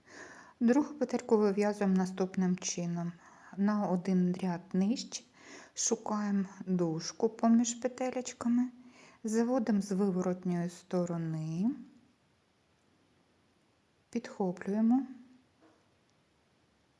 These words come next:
і одягаємо на ліву спицю. Далі пров'язуємо ці дві разом лицевою за передні дужки,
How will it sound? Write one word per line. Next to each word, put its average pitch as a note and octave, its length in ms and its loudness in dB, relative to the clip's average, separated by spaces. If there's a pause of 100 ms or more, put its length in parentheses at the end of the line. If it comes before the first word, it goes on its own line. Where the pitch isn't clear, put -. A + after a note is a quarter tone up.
(1900)
і D4 140 2
одягаємо G#3+ 800 4
на F3 160 2
ліву F#3 320 -4
спицю. - 580 -12 (1600)
Далі C4+ 280 6
пров'язуємо G#3+ 680 0
ці G3 240 -2
дві F#3 560 -2 (180)
разом F#3+ 800 0
лицевою F#3 680 2
за G3 260 2
передні F3 500 -4
дужки, G#3+ 460 -6